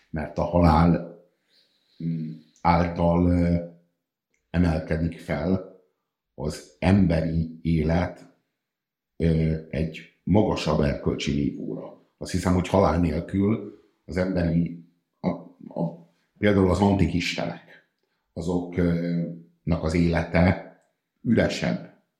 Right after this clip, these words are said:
azáltal, hogy halhatatlanok. Mert nincs meg a drámája a létezésüknek, a létezésük habkönnyű, érvénytelen. Bármit tehetnek, nincs érvénye, mert nincs,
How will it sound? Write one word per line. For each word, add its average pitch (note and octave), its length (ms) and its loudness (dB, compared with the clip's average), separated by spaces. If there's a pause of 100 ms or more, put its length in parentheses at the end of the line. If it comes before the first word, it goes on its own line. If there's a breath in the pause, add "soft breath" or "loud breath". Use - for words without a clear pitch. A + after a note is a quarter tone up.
(220)
azáltal, - 460 -6
hogy - 160 -6
halhatatlanok. - 1000 -12 (400 soft breath)
Mert D2+ 560 -4
nincs A2+ 360 2
meg D#2+ 120 2
a C#2+ 100 -2
drámája D#2 640 0
a D#2 80 -4
létezésüknek, - 800 -4
a - 40 -8
létezésük D#2 640 -2
habkönnyű, - 760 -10 (540 loud breath)
érvénytelen. - 920 -4 (360 soft breath)
Bármit G2+ 440 4
tehetnek, A2+ 720 -4
nincs C#3 260 0
érvénye, G2 320 0
mert G2+ 200 -4
nincs, C#3+ 260 -2